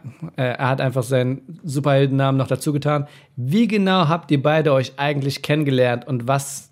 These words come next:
dachtet ihr über jeweils den anderen? Das ist eine interessante Geschichte, Cordy, die ich dir erzählen kann. Ich glaub, das war neunzehnhundertzweiundneunzig. Il Yong Kim und ich waren da bei einem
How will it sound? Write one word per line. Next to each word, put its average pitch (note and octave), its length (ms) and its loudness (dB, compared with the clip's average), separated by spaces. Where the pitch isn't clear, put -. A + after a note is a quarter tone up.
dachtet C3+ 500 -2
ihr C3+ 160 -8
über C3+ 340 0
jeweils B2 440 -2
den B2+ 180 -2
anderen? B2 480 0
Das D3 140 0
ist - 100 -10
eine F#3 180 0
interessante F3+ 520 -2
Geschichte, F3+ 380 -4
Cordy, E3 340 -4
die D#3 80 -2
ich D3 80 -2
dir D3 100 -2
erzählen D#3+ 380 0
kann. D#3+ 240 0
Ich E3 240 4
glaub, G3+ 180 2
das F#3 240 -4
war F3 460 0
neunzehnhundertzweiundneunzig. E3 2500 0
Il G3 280 0
Yong F#3+ 280 2
Kim G#3 220 0
und F#3 180 0
ich C#3+ 220 -6
waren E3 360 0
da D#3+ 140 2
bei C#3+ 200 0
einem D3 380 0